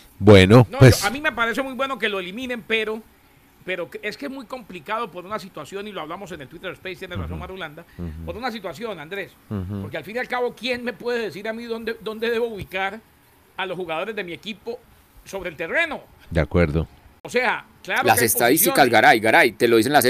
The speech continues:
Speaker 3: Garay, te lo dicen las estadísticas, eso es a lo que yo me refiero. Si tú eres un bateador zurdo y vos ves que él se para cien veces al turno y ochenta veces se va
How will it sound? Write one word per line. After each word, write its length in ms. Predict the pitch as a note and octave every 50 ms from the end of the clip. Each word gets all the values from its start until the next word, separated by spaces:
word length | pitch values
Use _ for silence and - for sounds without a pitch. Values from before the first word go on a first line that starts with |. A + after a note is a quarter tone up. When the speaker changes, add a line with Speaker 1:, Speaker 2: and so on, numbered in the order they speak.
| - -
Speaker 3:
Garay, 260 | - G#2 G#2 B2 C#3 A2+
te 100 | A#2 G2+
lo 60 | G2+
dicen 160 | G2 G#2+ C3+
las 100 | B2+ G2+
estadísticas, 720 | G2 F2 - - F2+ F#2+ B2 A#2 - - F2 - - E2
eso 120 | F#2 - A#2+
es 20 |
a 40 | B2
lo 100 | B2 A#2
que 100 | - G2
yo 60 | F#2+
me 100 | G2 A2
refiero. 400 | A2 F#2+ F#2 G#2+ G#2+ G2 - - - - - - - - -
Si 160 | - - C3 C3
tú 140 | - - D#3
eres 120 | E3 F3+
un 80 | F3+ E3+
bateador 440 | E3 D#3 - - C3 A#2 A#2 B2 B2+
zurdo 420 | - - D3+ C3+ G#2+ F2+ F2+ C#2+ - -
y 140 | - A#2+ A#2
vos 280 | A#2+ B2 C3 C#3 B2+ B2
ves 260 | D3 C#3 A#2 - -
que 100 | - B2
él 120 | A#2+ A#2+ A2+
se 160 | - - D3
para 280 | - - D3+ D3 C#3+ C3+
cien 240 | - D#3 D3 C#3+
veces 160 | C#3+ C#3+ C#3 B2+
al 160 | A#2+ G2+ -
turno 240 | - B2+ A2+ G#2+ G#2+
y 80 | A2
ochenta 380 | G#2+ G2+ - - B2+ B2 - C#3+
veces 200 | C#3+ C#3 D3 B2+
se 160 | - - A#2+
va 260 | A2+ A2 A2+ B2 B2+